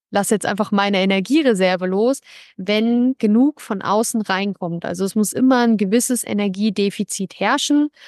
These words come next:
Ähm, ja, das muss man dann eben so wählen, dass es für einen an-,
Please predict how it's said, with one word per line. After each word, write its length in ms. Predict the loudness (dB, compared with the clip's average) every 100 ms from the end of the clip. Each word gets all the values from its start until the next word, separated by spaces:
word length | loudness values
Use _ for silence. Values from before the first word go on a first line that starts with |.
| -20 -14 -4
Ähm, 1300 | -2 0 0 0 0 -2 -2 -4 -4 -4 -4 -6 -6
ja, 240 | -8 -10 -12 _ -6
das 140 | -2
muss 140 | 0 2
man 100 | 2
dann 160 | 2
eben 260 | 0 0 0
so 220 | 0 2
wählen, 240 | 2 0
dass 160 | -2 -4
es 120 | -6
für 80 | -6
einen 140 | -4
an-, 220 | -4 -4